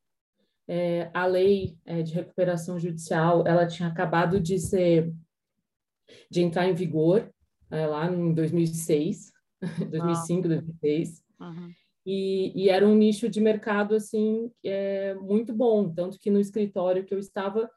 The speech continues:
Speaker 1: foi criada uma área pra enten-, pra atender, é, os credores nesse tipo de processo de recuperação e depois principalmente as instituições financeiras.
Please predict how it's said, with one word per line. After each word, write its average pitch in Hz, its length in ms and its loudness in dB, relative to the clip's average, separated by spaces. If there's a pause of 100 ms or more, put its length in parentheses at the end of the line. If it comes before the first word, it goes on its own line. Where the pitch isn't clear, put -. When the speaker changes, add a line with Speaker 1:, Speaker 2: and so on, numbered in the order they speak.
(160)
Speaker 1:
foi 202 140 2
criada 226 460 0
uma 208 220 2
área 202 320 0
pra 208 140 -2
enten-, 208 360 -2 (120)
pra 190 300 -4
atender, 196 600 2 (540)
é, 170 640 -2
os 170 140 -8
credores 208 520 6
nesse 170 240 -4
tipo 160 200 -10
de - 120 -14
processo 170 600 0
de 165 80 -4
recuperação 170 720 0
e 165 80 0
depois 165 380 -2
principalmente 170 580 0
as 160 80 -4
instituições 165 640 -4
financeiras. 180 920 2